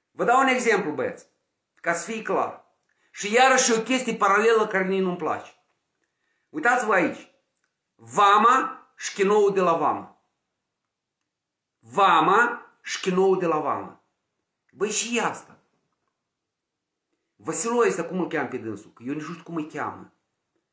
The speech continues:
Asta și. Asta cum se numește? Deci, ministrul de interne, să înțeleg că este pur și simplu o simplă păpușă?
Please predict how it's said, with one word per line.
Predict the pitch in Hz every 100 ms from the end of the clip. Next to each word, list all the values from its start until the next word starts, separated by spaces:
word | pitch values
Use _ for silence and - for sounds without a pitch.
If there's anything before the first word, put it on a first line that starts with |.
| _ _ _ _ _
Asta | 160 175 185
și. | 185 - 202 143 - _ _ _ _ _ _ _ _ _ _ _ _ _ _ _ _ _ _ _ _ _ _ _ _ _ _ _
Asta | - 165 170 175
cum | 170 196 190
se | -
numește? | 143 127 120 101 - - _ _ _ _ _ _ _ _ _ _ _ _ _ _ _ _ _
Deci, | _ 117 151 151 143
ministrul | 127 143 147 151 - 160 135
de |
interne, | 147 139 135 151 151 160
să | 156 143
înțeleg | 131 131 139 151 151
că |
este | 123 139 139 123
pur | - 131
și | 120
simplu | 151 143 - 135
o | 131
simplă | 127 143 143 135 139 127 117 117 _ _ _ _ _ _ _ _ _ _ _ _ _ _ -
păpușă? | 139 139 240 - -